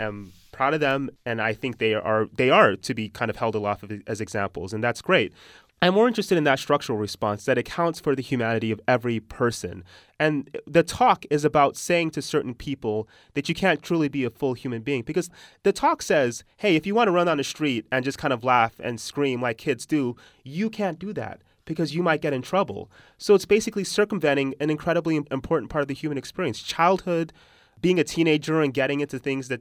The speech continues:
you shouldn't be, that's a teenage experience that, like, teenagers across the world have. But if you're a black boy and black girl growing up in the society, part of what your parents are telling you is that, "No, you can't have that experience." So if you want to survive and you want to thrive, you can't have that. So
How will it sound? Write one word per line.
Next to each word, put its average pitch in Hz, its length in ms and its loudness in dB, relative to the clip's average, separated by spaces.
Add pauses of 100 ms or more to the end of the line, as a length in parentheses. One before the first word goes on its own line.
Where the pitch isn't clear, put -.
(140)
you 139 160 -10
shouldn't 135 260 -4
be, 131 120 -2
that's 208 260 -2
a 214 40 -2
teenage 190 340 -2
experience 110 540 -6
that, - 260 -2
like, 160 100 2
teenagers 156 480 -2 (300)
across 165 340 2
the 160 80 -6
world 208 240 -2
have. 95 320 -8 (300)
But 175 120 4
if 175 140 -4
you're 196 80 2
a 180 60 -2
black 160 340 0
boy 120 380 0
and 170 240 2 (260)
black 147 300 4
girl 160 240 2
growing 135 280 0
up 123 140 2
in 135 60 -6
the 127 60 -6
society, 160 440 -2
part 160 220 0
of 151 40 0
what 143 100 -2
your 131 60 -6
parents 185 260 -6
are 135 40 -12
telling 196 240 -4
you 127 60 -2
is 123 80 -6
that, 131 120 2
"No, 143 140 2
you 135 140 -2
can't 147 220 -6
have 135 180 -4
that 127 100 -6
experience." 113 460 -10
So - 80 -6
if 131 100 -10
you 135 60 -6
want 143 140 -4
to 127 40 -8
survive 117 480 -4 (920)
and 127 100 -2
you 127 60 -4
want 127 140 0
to 113 40 -6
thrive, 127 340 0
you 110 60 -12
can't 120 220 -6
have 151 180 -4
that. 101 220 -12 (260)
So 202 260 2